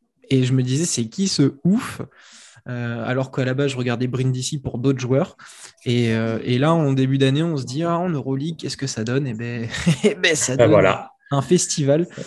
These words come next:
Speaker 2: <laughs>
Speaker 1: Et, et le mec, euh, dans une équipe où il y avait du Lorenzo Brand, Mario Hezonja et tous ces gars qui pouvaient prendre la lumière,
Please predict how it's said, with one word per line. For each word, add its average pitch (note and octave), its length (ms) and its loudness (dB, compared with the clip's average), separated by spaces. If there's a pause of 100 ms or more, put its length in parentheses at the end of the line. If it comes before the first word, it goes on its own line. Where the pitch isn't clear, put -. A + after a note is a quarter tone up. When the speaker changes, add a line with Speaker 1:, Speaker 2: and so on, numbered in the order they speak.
Speaker 2:
<laughs> - 260 -2
Speaker 1:
Et, C3 360 -2
et C3+ 40 4
le C3 160 4
mec, D#3 320 0
euh, B2+ 600 -2
dans C3+ 220 -4
une C#3+ 180 -4
équipe D3 400 -6
où C#3 60 0
il B2 40 0
y B2+ 60 2
avait C3+ 160 0
du C3 120 -4
Lorenzo C3+ 520 2
Brand, C#3 280 -4
Mario C3 360 -2
Hezonja C#3 720 -2
et A#2+ 520 -4
tous - 140 -8
ces C3+ 180 -2
gars D3 160 0
qui D3 180 -10
pouvaient C3 340 -4
prendre C3+ 200 -2
la C3 60 0
lumière, A#2+ 440 -2